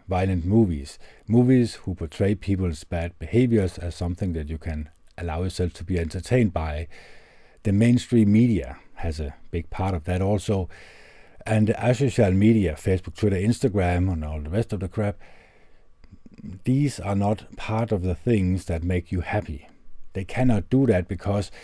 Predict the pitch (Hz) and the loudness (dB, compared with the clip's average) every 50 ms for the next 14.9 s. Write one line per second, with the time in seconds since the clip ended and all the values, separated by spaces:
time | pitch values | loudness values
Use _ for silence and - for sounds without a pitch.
0 | - - - - - - 95 95 95 95 92 92 92 98 104 107 - - - - | -20 -20 -20 -14 -8 -6 -4 -2 -2 0 0 0 0 0 -2 -2 -4 -8 -20 -20
1 | - - - - 98 98 107 107 95 87 92 95 101 104 110 131 120 - - - | -20 -14 -8 -6 -4 -2 -2 0 0 0 2 2 4 4 4 4 2 -2 -10 -18
2 | - - - - _ - - - - - - - 92 87 87 82 - - - 104 | -20 -20 -20 -20 _ -20 -20 -20 -14 -6 -2 0 0 0 0 -2 -4 -2 -2 0
3 | 98 101 98 87 - - 98 87 85 78 - - - - - - 90 - - 95 | 0 0 -2 -4 -2 -2 -2 -2 -2 -2 -6 -12 -20 -14 -10 -10 -8 -6 -4 -4
4 | 87 85 82 - - 104 98 98 92 - - - 120 - - 80 73 - - - | -2 -4 -4 -6 -4 -4 -2 -2 -2 -2 -2 -2 -2 0 -2 -6 -6 -8 -12 -18
5 | - - - - - - - - - - 85 80 78 78 76 76 73 71 71 71 | -20 -20 -20 -20 -20 -20 -20 -18 -12 -8 -8 -6 -6 -6 -6 -8 -8 -10 -12 -14
6 | - - - - - 101 98 - - 107 90 - - 90 87 85 85 78 82 76 | -18 -20 -14 -8 -6 -6 -6 -4 -4 -6 -4 -4 -2 -2 -2 -2 -2 -2 -4 -4
7 | 76 78 82 90 98 95 87 80 78 78 80 80 78 73 78 90 85 80 - - | -2 -2 0 0 0 0 0 -2 -4 -6 -6 -6 -6 -6 -4 -4 -4 -4 -6 -10
8 | - - - 110 92 78 73 - - - - - - - - _ _ _ - - | -10 -6 -4 -4 -2 -4 -6 -8 -12 -18 -20 -20 -20 -20 -20 _ _ _ -20 -20
9 | _ _ _ _ _ _ _ - - - - - - - - - 127 117 107 107 | _ _ _ _ _ _ _ -20 -20 -20 -20 -20 -20 -12 -4 0 2 2 2 0
10 | 92 80 95 107 120 - - 110 101 101 87 85 107 107 - - 107 101 104 87 | -2 -4 -2 -2 -2 -2 -2 -2 -2 -2 -2 -2 -4 -8 -8 -8 -4 -4 -2 -2
11 | - - - - - - - - - - - - - - - - - - 85 85 | -4 -6 -12 -18 -14 -8 -4 -4 -4 -4 -6 -10 -18 -20 -20 -18 -10 -6 -4 -2
12 | 90 92 85 - 101 98 - - - 101 87 - - - - - - - - - | -2 -2 0 0 -2 -2 -2 -2 -2 -2 -2 -4 -8 -14 -20 -20 -20 -20 -20 -20
13 | _ - - - - - - - - - - - 127 120 - - 101 92 92 87 | _ -20 -20 -20 -20 -20 -20 -20 -18 -6 -2 0 0 2 2 0 0 0 0 -2
14 | - - - - - 110 98 92 95 107 110 104 80 67 65 - - - | -4 -10 -6 -2 0 2 2 2 4 4 2 2 0 -2 -8 -12 -14 -16